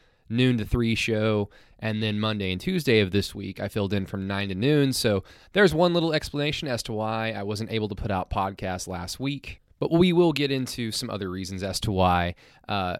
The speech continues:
now that we are at the two-week anniversary of the sports world pretty much screeching to a halt. And it has to do with Oklahoma City, as it happened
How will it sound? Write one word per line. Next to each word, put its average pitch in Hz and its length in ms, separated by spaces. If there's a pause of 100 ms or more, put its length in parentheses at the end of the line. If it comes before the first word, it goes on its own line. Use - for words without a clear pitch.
now 113 240
that 107 100
we 104 160
are 95 120
at 95 160
the 87 100
two-week 185 420
anniversary 117 800
of 95 460 (720)
the 135 100
sports 165 320
world 175 300 (160)
pretty 147 160
much 165 200 (200)
screeching 151 480
to 151 160
a 135 60
halt. 147 440
And 123 300 (240)
it 131 160
has 127 260
to 151 80
do 143 160
with 151 160
Oklahoma 147 400
City, 143 380
as 104 180
it 110 140
happened 113 560